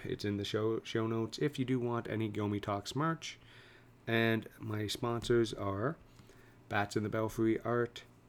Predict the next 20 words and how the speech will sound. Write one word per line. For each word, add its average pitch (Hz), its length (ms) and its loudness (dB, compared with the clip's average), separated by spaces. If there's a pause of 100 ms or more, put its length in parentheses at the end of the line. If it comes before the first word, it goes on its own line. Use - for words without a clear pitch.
(320)
doing 98 240 2
co-, 104 300 -2 (220)
commissions 120 420 0
right 120 180 2
now, 123 260 0
so 104 160 -2
go 98 180 2
check 101 300 -4
her 135 200 0
out. 156 220 -2 (1900)
And 110 540 -2 (800)
Ghost 113 300 -2
Jewels, 117 400 0 (420)
just 135 240 2
go, 147 360 2
go 139 120 2
to 139 60 2
the 123 120 2
Instagram 127 580 0
page, 120 420 0